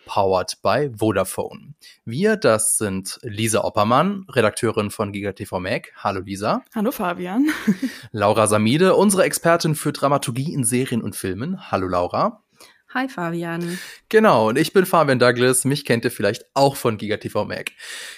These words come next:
Speaker 1: Ja, bevor wir über The Bear reden, wollte ich vorher noch auf die Abstimmung eingehen, die wir unter unserer vorherigen Folge über Ahsoka gestartet haben. Da hatte ich ja gefragt, oder hatten wir gefragt, wie hat euch denn der Staffelauftakt von Ahsoka gefallen? Danke an alle, die mitgemacht haben.
Speaker 2: Yay.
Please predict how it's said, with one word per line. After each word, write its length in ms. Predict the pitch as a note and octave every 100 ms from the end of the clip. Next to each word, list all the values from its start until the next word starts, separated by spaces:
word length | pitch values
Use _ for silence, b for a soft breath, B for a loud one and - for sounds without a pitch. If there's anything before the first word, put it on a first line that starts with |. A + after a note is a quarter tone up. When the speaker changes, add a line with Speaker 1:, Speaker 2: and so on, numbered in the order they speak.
| B -
Speaker 1:
Ja, 140 | A#2+
bevor 400 | G2 A#2+ E3 G#3
wir 60 | G3+
über 280 | D#3+ D#3+ B2
The 80 | A2+
Bear 460 | A#2 B2 F3 B2
reden, 500 | G#2+ A#2 A#2 C#3 D#3+
wollte 260 | B2 C3 D3+
ich 80 | C3
vorher 220 | D3 D3+
noch 140 | C#3+
auf 160 | B2 A#2+
die 100 | -
Abstimmung 400 | - - D#3+ C#3+
eingehen, 480 | B2+ B2+ B2 B2 B2
die 160 | A#2
wir 60 | A#2
unter 260 | A#2 A#2 A#2
unserer 260 | A#2 A2+
vorherigen 500 | G#2 A#2 A#2+ A#2+ A#2
Folge 340 | A2 A#2+ A2+ A2+
über 160 | A2
Ahsoka 340 | G#2+ - D#3+ E3+
gestartet 480 | D3+ D3 C3+ -
haben. 540 | C3+ B2+ B2+ B2 A#2+ A#2+ -
Da 320 | - A2+ A2+
hatte 200 | A2+ B2
ich 180 | A2+ -
ja 80 |
gefragt, 420 | G#2+ G#2+ - G#2 -
oder 100 | F#2+
hatten 160 | -
wir 140 | G#2 G#2+
gefragt, 420 | A2 G#2+ G#2 -
wie 60 |
hat 140 | G2 -
euch 200 | A2+ -
denn 100 | A2+
der 80 | G2+
Staffelauftakt 640 | D3 D3 A2+ C3 - -
von 160 | - A2
Ahsoka 340 | A2+ A2+ G#2+
gefallen? 500 | G#2+ - A2+ A2+ A#2
Danke 280 | B2 F#3 G3
an 120 | D#3
alle, 180 | E3+ F#3+
die 100 | D3
mitgemacht 500 | G3 - F#3 E3+ -
haben. 280 | D#3+ D3 C#4+
Speaker 2:
Yay. 240 | C#4 B3